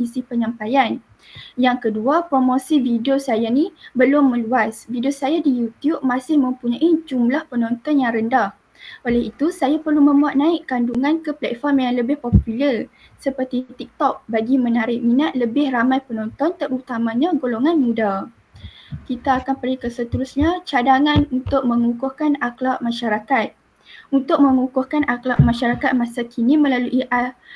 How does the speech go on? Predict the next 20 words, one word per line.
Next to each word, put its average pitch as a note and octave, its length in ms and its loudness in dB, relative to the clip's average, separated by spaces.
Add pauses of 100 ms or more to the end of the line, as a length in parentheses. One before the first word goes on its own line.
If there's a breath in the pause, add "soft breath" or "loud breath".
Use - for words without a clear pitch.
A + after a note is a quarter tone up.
(160 loud breath)
ajaran B3+ 480 0
Al-Quran B3+ 480 0
dan A#3 160 -4
As-Sunnah B3 480 0
serta C4 320 -4
teladan A#3+ 480 -2
Rasulullah A#3 480 -2
sallallahu A#3+ 560 -2
alaihi A3+ 240 -4
wasallam, A3+ 400 -2 (400 loud breath)
saya D#4 320 2
mencadangkan C#4+ 720 2
beberapa A#3+ 560 -2
perkara. A#3+ 720 0 (400 loud breath)
Yang C4+ 240 2
pertama, C4 640 2
penubuhan B3 640 0
kelab B3+ 320 -2
pendidikan A#3 640 -4
Islam. A#3 480 -4